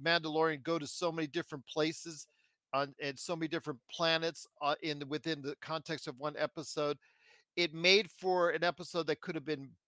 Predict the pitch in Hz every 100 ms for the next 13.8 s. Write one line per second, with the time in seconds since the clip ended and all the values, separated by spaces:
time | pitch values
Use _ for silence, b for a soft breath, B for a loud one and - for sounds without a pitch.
0 | 117 - 156 165 208 277 - _ _ _
1 | _ _ - 180 233 190 139 214 262 170
2 | 127 147 151 185 - 147 123 - 147 -
3 | 190 165 131 139 165 196 247 - _ _
4 | _ _ _ 175 170 170 190 - 185 156
5 | - - - 214 - 180 - 175 175 143
6 | 165 147 - 156 139 139 160 151 - 180
7 | 165 160 143 135 - 143 131 143 135 127
8 | 117 - 113 - 120 - 180 175 196 240
9 | 285 240 196 185 - 214 214 - 196 -
10 | 180 165 - 127 151 185 202 - 185 160
11 | 170 - 160 147 135 _ _ _ _ -
12 | 160 147 - - - 170 160 143 135 123
13 | 123 - 113 110 - 120 107 -